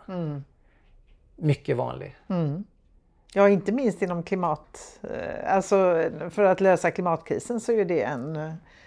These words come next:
Speaker 1: en berättelse som är ganska stark.
Speaker 2: Ja,
Speaker 1: Just det där,
Speaker 2: ja,
Speaker 1: eh,
Speaker 2: visst.
Speaker 1: ekomodernistiska, tekniken
Speaker 2: Ja.
Speaker 1: löser allt.
Speaker 2: Ja. Och, och, och, och, eh, som teknisk fysiker har jag jobbat mycket med vad är material och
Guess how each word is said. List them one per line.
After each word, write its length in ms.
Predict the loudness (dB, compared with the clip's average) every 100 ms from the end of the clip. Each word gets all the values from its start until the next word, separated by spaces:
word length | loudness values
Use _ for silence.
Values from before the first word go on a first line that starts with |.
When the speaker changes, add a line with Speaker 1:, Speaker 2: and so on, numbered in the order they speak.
| -20 -20 -20 _ _
Speaker 1:
en 320 | 2 4 6
berättelse 480 | 4 4 0 -2 -4
som 140 | -6
är 40 | -6
ganska 340 | -6 -8 -10
stark. 600 | 4 6 6 4 -8 -16
Speaker 2:
Ja, 180 | -4 2
Speaker 1:
Just 200 | 2 0
det 60 | 0
där, 260 | 2 2 0
Speaker 2:
ja, 160 | -8 -8
Speaker 1:
eh, 100 | -8 _ _
Speaker 2:
visst. 260 | -8 0
Speaker 1:
ekomodernistiska, 1080 | 6 6 4 2 4 2 0 -8 -10 -4 -4
tekniken 580 | -2 -6 -2 -2 0 -2
Speaker 2:
Ja. 60 | -2
Speaker 1:
löser 240 | -4 -6
allt. 300 | -6 -6 -12
Speaker 2:
Ja. 680 | -18 -18 _ -20 -20 -8 -6
Och, 80 | 0
och, 280 | 2 4
och, 300 | 2 4 4
och, 80 | 6
eh, 560 | 4 0 -2 -4 -10 -12 -16 -18 -16
som 180 | -8 -6
teknisk 320 | -4 -4 -4
fysiker 320 | -2 -4 -2 -2
har 80 |
jag 40 | 0
jobbat 280 | 0 -2 -2
mycket 360 | -8 -6 -6
med 380 | -2 -2 -2 -4
vad 200 | -4 -2
är 100 | -2
material 800 | -2 -6 -6 -2 0 0 -2 -4
och 160 | -6